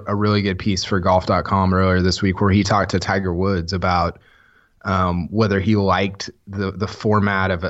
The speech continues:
of a team event or, or, or basically just an event that was different than the regular stroke play. And Tiger suggested that they, that the P G A Tour,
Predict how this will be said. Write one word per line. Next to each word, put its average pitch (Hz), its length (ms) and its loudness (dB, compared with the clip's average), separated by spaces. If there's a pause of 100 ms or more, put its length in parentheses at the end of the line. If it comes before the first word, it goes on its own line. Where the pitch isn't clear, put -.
of 92 120 -4
a 92 60 -4
team 104 340 0
event 98 320 2
or, 98 120 0
or, 120 200 2
or 131 100 2
basically 147 340 2
just 110 200 -4
an 101 120 0
event 98 500 -2 (560)
that 101 160 -2
was 95 160 -2
different 95 540 -2
than 95 100 0
the 95 80 0
regular 95 320 2
stroke 110 340 0
play. 87 380 0
And 98 160 2
Tiger 113 800 2
suggested 95 640 -4
that 92 140 -2
they, 101 220 0
that 101 260 -2
the 104 100 -2
P 104 160 0
G 104 140 0
A 104 80 4
Tour, 104 680 2